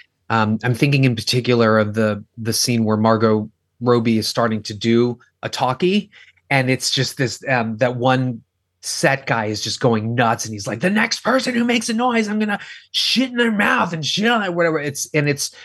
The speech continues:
just so in your face and long and drawn out and torturous, and it's full of anxiety, and yet I can't tear my eyes away from it. It's fantastic. And so,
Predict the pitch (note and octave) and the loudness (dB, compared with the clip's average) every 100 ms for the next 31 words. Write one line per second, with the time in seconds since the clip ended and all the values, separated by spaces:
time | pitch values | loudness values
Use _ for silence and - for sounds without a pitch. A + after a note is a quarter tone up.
0 | - - E3+ - - - F#3+ F3 F3+ F3 | -20 -2 0 2 0 0 2 4 4 2
1 | F3 - D#3+ E3 D3+ - C#3+ C#3 C3+ B2+ | 0 -2 0 2 0 -2 -4 -2 -4 -6
2 | A2 A#2 C#3 C#3 C#3 B2 A#2+ A2+ A#2+ C3 | -4 0 2 4 2 0 -4 -4 2 4
3 | C3 C3+ B2 B2 A2 A2 - D3+ D3 C#3 | 4 2 0 0 -2 -6 -4 2 2 2
4 | C3 B2+ B2 A2 G#2 - - D#3 C#3+ C3 | 2 2 0 -6 -8 -10 0 2 4 2
5 | A2 B2+ D#3+ C#3 A2+ A2 - - _ _ | 2 2 2 2 0 -2 -6 -20 _ _
6 | - D3 D3 D3 C#3 _ - B2+ - D3+ | -4 0 2 2 0 _ -8 -8 -4 -6
7 | C#3 C#3 B2 A2+ A#2 D3+ A#2 G2+ G2+ G#2+ | -4 -2 0 2 2 2 0 -4 -8 -8
8 | G2 G2+ - A#2 G#2 - B2+ A#2+ - - | -8 -8 -6 -6 -6 -4 -4 -4 -12 -18
9 | - A#2+ A2 C3 B2+ A#2 | -12 -10 -4 -2 0 -2